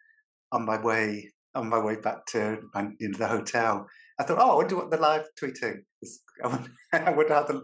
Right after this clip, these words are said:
how the live tweeting of my event went." So it was literally, "Jon Ronson has taken the stage. Jon Ronson says white men are being objectified."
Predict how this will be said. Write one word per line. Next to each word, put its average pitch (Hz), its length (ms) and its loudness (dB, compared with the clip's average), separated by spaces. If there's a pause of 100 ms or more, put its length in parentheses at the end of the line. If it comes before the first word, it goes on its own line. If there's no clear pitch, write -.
how 127 120 0
the 127 100 -4
live 123 240 2
tweeting 127 320 -8
of - 100 -8
my 113 100 0
event 120 340 -2
went." - 300 -12 (560)
So 110 480 4 (180)
it 139 100 -6
was - 120 -4
literally, 113 500 0
"Jon 131 200 2
Ronson 139 380 -2
has 127 140 -12
taken 120 360 -6
the 120 60 -8
stage. 110 460 -6 (1000)
Jon 156 140 6
Ronson 151 380 2
says 135 320 -2
white 135 300 2
men 127 200 -2
are 120 80 -8
being 120 260 -4
objectified." 113 840 -6